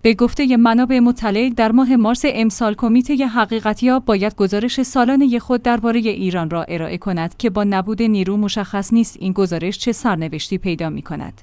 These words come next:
این می‌تواند فرصت بسیار خوبی برای جمهوری اسلامی باشد تا در محافل عمومی برنامه‌ها و اهداف خود را پیش ببرد.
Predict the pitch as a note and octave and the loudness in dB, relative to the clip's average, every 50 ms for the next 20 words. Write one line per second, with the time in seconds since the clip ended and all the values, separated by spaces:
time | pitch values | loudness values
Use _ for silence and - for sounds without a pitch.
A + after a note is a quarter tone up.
0 | _ - - E4 E4+ E4 D#4 C4 - C4+ A3+ G3+ G#3 F#3+ F#3+ G3 - - A#3 A#3 | _ -2 0 2 4 4 4 4 4 2 2 2 2 0 0 -2 -2 -2 -4 -2
1 | - - C4+ B3+ C4+ C4 G#3+ A3 G#3+ - - A#3 G#3+ G#3+ - - C#4 C4 A#3+ B3 | 0 0 0 0 0 0 0 0 -2 -2 0 -2 -2 -2 -2 -2 -2 2 2 2
2 | A#3 A3+ G#3+ G#3 A3+ A3 A#3+ A#3+ - A3 G#3+ F#3+ A#3 A#3 C4 C#4 C4 - G#3+ A3+ | 2 2 0 0 0 -2 -2 0 0 0 2 2 2 2 2 2 0 0 -2 -4
3 | - - A#3+ A3+ G#3+ G#3 G3 - F#3 F3+ - - B3+ A#3+ B3 - B3 G#3 F3 F#3 | -2 0 0 2 2 0 0 0 -2 -2 -2 0 0 0 0 0 0 0 2 0
4 | F3 F3 F#3+ F#3 F#3 F3+ A3+ A3 - A#3+ A3 G3+ G3 - G#3 G3 F3+ E3+ F3 F#3+ | 0 2 0 0 0 -2 -4 -2 -2 0 0 0 -2 -2 0 0 0 0 0 2
5 | G#3 A#3+ B3+ B3 - - F#3 E3+ G3 G3+ G3+ G#3+ A3 G#3 G3 G3 F#3+ A3 G#3+ F#3+ | 4 4 2 2 0 -4 2 4 4 4 4 4 2 2 2 0 -2 -2 -2 0
6 | G3 F#3 - F3+ F#3+ G3 - A3+ G#3 - G#3 F#3+ - G3+ F3+ - F3+ F3 - - | 0 0 0 0 -2 -2 -4 -4 -4 -4 -6 -4 -4 -4 -4 -2 -4 -4 -4 -4
7 | G#3+ A3 - - F3 E3 C3 C#3+ B2 B2+ B2+ - - | -6 -4 -2 -2 -2 -2 -4 -6 -8 -8 -10 -12 -16